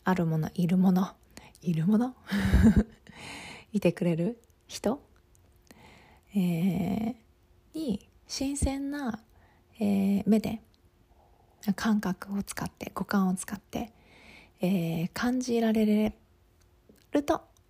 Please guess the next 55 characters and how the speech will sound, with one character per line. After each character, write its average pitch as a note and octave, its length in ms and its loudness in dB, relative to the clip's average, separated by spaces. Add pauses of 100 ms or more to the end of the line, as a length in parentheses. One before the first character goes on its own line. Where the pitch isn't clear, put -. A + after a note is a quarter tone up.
(140)
あ F3+ 180 0
の、 F3 340 -8
日 A3 180 0
々 F3+ 140 2
が E3 200 -4
変 F3 100 -2
わ E3 60 0
っ - 20 -12
て - 120 -6
く - 120 -10
る D#3+ 80 -4
ん - 20 -6
じ - 80 -8
ゃ E3 40 -6
な D#3 120 -2
い D#3+ 60 -4
か - 120 -6
な E3+ 220 2
と - 160 -14 (120)
思 D#3+ 180 2
い D#3+ 80 4
ま D#3 180 0
す。 - 200 -14 (380)
も C#4+ 80 -4
ち - 140 -2
ろ A3+ 120 2
ん、 A3+ 60 -4 (1200)
心 G3 320 2
の F3+ 120 4
余 F3 260 6
裕 E3 180 2
を D#3+ 220 0 (760)
持 F3+ 120 4
っ F#3 80 2
て、 - 380 -8 (1000)
持 G#3+ 80 2
た G3+ 140 6
な G3+ 100 6
い G3+ 80 6
と F#3+ 220 0 (120)
ち - 100 -2
ょ - 20 -4
っ - 20 -12
と F#3+ 100 -10 (520)
難 F#3+ 100 4 (180)
し F#3+ 120 -4
い F3+ 40 -6
と - 120 -6
思 E3+ 140 -2
う - 20 -4
ん G#3 40 -6
で G#3 80 -8
す - 120 -14
け G3 100 -6
ど、 F#3 200 -4